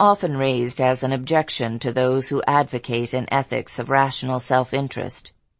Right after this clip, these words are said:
For example, it is sometimes claimed, "Everyone does what he really wants to do, otherwise he wouldn't do it." Or,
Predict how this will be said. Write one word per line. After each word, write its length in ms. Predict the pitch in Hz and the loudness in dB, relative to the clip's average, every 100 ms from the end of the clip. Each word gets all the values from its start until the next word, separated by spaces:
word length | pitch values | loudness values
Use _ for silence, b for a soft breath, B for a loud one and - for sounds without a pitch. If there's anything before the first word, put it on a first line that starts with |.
| _ B B B B | _ B B B B
For 140 | 214 | 2
example, 640 | 202 170 196 190 170 151 127 B B - | 2 4 4 4 4 2 2 B B 0
it 140 | 185 | 2
is 140 | 185 | 4
sometimes 580 | - 220 202 180 151 143 | 2 0 2 2 2 0
claimed, 480 | - 151 139 135 135 _ _ _ | 0 0 2 -2 -6 _ _ _
"Everyone 560 | - 190 180 131 127 127 | 0 2 2 2 0 2
does 380 | 131 120 101 - | 2 2 0 -4
what 100 | 123 | -4
he 120 | 123 | -2
really 320 | 123 135 113 | 0 0 0
wants 560 | 113 127 120 117 - - | -2 0 0 0 -8 -6
to 100 | 120 | -6
do, 400 | 113 113 113 151 - | -2 -2 -2 -6 0
otherwise 480 | 156 165 160 156 160 | 2 2 4 4 4
he 100 | 160 | 0
wouldn't 380 | 139 131 135 - | 0 0 -2 -2
do 180 | 214 165 | -2 -2
it." 240 | - - _ _ _ _ | -6 -14 _ _ _ _
Or, 440 | 151 143 131 127 | 2 6 6 4